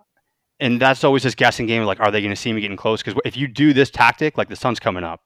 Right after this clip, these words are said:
right? So you do have that loss of stealth,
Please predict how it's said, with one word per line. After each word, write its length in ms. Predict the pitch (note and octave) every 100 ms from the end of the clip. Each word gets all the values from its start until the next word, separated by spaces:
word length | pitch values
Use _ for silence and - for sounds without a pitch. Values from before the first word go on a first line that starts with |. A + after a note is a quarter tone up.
| -
right? 160 | F#2
So 120 | - G2
you 120 | G2+
do 300 | G2 G#2+ G#2
have 300 | G2 G2+ G2
that 240 | F#2+ F#2
loss 480 | F2+ F2 F2 F2+ - -
of 440 | F2 E2+ E2 E2 _ _ _
stealth, 600 | - - - G2 F2 _